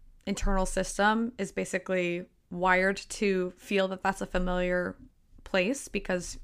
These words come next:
you've already been there before. And then you let it go, because now you have to allow God, source, universe, spirit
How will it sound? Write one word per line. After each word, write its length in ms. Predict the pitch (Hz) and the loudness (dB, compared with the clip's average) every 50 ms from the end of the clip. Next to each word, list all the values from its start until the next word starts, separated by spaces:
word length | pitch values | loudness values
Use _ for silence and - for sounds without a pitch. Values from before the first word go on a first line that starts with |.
| - - - | -12 -8 -6
you've 160 | 196 208 240 | -2 2 2
already 180 | 247 262 254 | 4 4 4
been 200 | 269 269 285 294 | 4 4 4 4
there 100 | 247 196 | 4 2
before. 500 | - - 165 - - 175 170 175 180 180 - - - - - - - - - _ _ _ _ _ _ _ _ _ | 0 -4 -6 -4 -2 0 0 0 0 -2 -6 -12 -20 -20 -20 -20 -20 -20 -20 _ _ _ _ _ _ _ _ _
And 160 | - 226 233 240 | 2 4 6 6
then 140 | 247 254 | 6 6
you 120 | 254 262 262 | 6 6 6
let 120 | 240 233 | 6 6
it 140 | 226 214 214 | 4 4 4
go, 260 | - 254 214 202 190 | 4 6 6 4 2
because 320 | 165 190 185 - 196 196 180 | 0 -2 -2 -2 -2 0 0
now 160 | 196 196 196 | 2 2 2
you 160 | 196 196 196 | 2 2 0
have 160 | 196 190 190 - | 0 0 -2 -2
to 300 | - 190 190 185 180 - - | -2 -2 0 -2 -2 -2 0
allow 720 | - 190 185 208 226 233 226 214 202 196 196 196 196 196 _ - - _ - - - _ _ _ _ _ _ _ _ - | 2 4 6 8 8 8 8 6 6 4 2 0 -2 -6 _ -18 -20 _ -20 -20 -20 _ _ _ _ _ _ _ _ 6
God, 320 | 220 226 226 214 208 196 | 8 8 8 8 6 4
source, 360 | - 240 220 214 214 214 - | 2 2 4 4 4 4 2
universe, 520 | 220 214 214 208 196 208 202 202 202 214 - | 2 2 2 4 6 6 6 6 4 2 0
spirit 760 | - - - - 220 220 220 220 214 208 202 202 202 - | -4 -8 -2 2 4 6 6 8 8 6 6 4 2 0